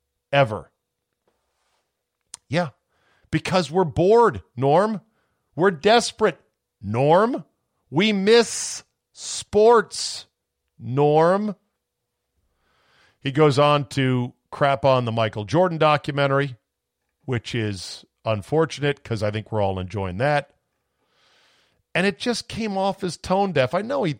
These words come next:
he's trying to be funny. But here's the thing. Our industry is something else in that there's so many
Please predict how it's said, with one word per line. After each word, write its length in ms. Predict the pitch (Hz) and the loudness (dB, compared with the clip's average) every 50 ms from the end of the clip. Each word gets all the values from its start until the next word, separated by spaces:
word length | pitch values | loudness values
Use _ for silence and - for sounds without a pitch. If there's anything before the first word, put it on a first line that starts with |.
| _ - - | _ -14 -10
he's 160 | 127 120 - | -10 -10 -10
trying 340 | - - - 156 165 185 180 | -12 -14 -12 -10 -8 -8 -8
to 80 | 165 | -8
be 140 | 131 117 110 | -8 -8 -10
funny. 580 | - - - - - 127 165 175 135 95 - _ _ _ _ _ _ _ _ _ _ _ _ _ _ _ _ _ _ _ _ _ _ _ _ _ _ _ | -10 -12 -16 -12 -10 -8 -8 -8 -10 -10 -14 _ _ _ _ _ _ _ _ _ _ _ _ _ _ _ _ _ _ _ _ _ _ _ _ _ _ _
But 140 | - 156 151 | -4 -2 -2
here's 200 | 180 220 254 220 | 0 -2 -2 -4
the 80 | 202 196 | -4 -6
thing. 320 | - - 180 185 175 139 - - | -6 -4 -4 -4 -4 -6 -8 -10
Our 160 | 170 202 226 | -6 -4 -2
industry 540 | 233 202 180 175 165 - - - 156 151 135 | -2 -2 -2 -4 -4 -6 -6 -8 -6 -6 -4
is 100 | 113 104 | -6 -6
something 380 | - - 139 135 - - 120 113 | -6 -6 -6 -6 -6 -6 -6 -4
else 300 | 110 110 110 104 - - | -2 -2 -4 -4 -6 -10
in 80 | 101 | -8
that 220 | 104 104 104 - - | -6 -6 -8 -8 -6
there's 220 | - 127 117 104 | -6 -6 -6 -6
so 380 | - - - - - 180 185 196 | -8 -10 -10 -10 -8 -8 -6 -6
many 380 | 202 208 208 208 202 190 180 | -6 -6 -6 -8 -10 -10 -16